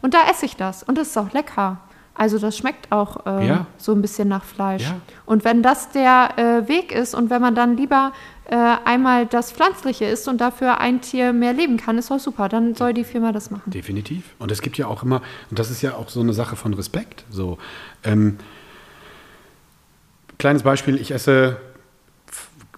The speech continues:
Speaker 2: f-, genauso viel Schweinefleisch, wie ich Alkohol trinke. Also ganz, ganz, ganz selten, wenn halt gar nicht geht, so, und dann esse ich halt Schwein. Das hat aber keine religiösen Gründe, sondern meiner Meinung nach ist halt Schwein minderwertiges Fleisch und ich versuche es zu vermeiden, meine ganze Familie mittlerweile et cetera. So.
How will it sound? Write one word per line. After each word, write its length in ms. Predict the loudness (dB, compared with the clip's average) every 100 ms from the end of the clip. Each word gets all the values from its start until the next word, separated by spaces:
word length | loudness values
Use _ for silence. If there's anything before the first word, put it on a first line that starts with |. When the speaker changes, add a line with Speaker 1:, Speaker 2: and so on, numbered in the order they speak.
| -18
Speaker 2:
f-, 220 | -16 -14 -6
genauso 360 | 0 0 0
viel 320 | -2 0 0
Schweinefleisch, 580 | 0 -2 -4 -2 -4 -4
wie 120 | -6
ich 100 | -8
Alkohol 300 | -10 -12 -12
trinke. 300 | -14 -14 -16 -12
Also 140 | -8
ganz, 200 | -6 -6
ganz, 200 | -6 -8
ganz 160 | -6 -4
selten, 300 | 0 -2 -2
wenn 160 | -4 -4
halt 140 | -4
gar 140 | -2 -2
nicht 160 | -2
geht, 260 | -4 -6 -6
so, 240 | -8 -6 -8
und 220 | -10 -8
dann 200 | -10 -10 -14
esse 140 | -14
ich 120 | -12 -12
halt 120 | -14
Schwein. 200 | -14 -18 -20 -20 _
Das 140 | -8 -4
hat 120 | -2
aber 140 | -2
keine 260 | -4 -4 -4
religiösen 420 | -4 0 0 2
Gründe, 220 | 0 0
sondern 420 | 0 -2 -4 -6 -8
meiner 180 | -6 -4
Meinung 280 | -4 -4 -4
nach 160 | -6 -10
ist 100 | -12
halt 140 | -12
Schwein 400 | -10 -8 -8 -6
minderwertiges 540 | -6 -6 -6 -10 -12
Fleisch 400 | -10 -6 -6 -6 -8
und 240 | -10 -12
ich 120 | -16 -12
versuche 260 | -10 -10
es 80 | -12
zu 80 | -12
vermeiden, 420 | -10 -6 -4 -4 -4
meine 160 | -6
ganze 180 | -8 -10
Familie 300 | -8 -6 -6
mittlerweile 440 | -6 -10 -10 -10 -12
et 100 | -14
cetera. 220 | -16 -18 -14
So. 220 | -12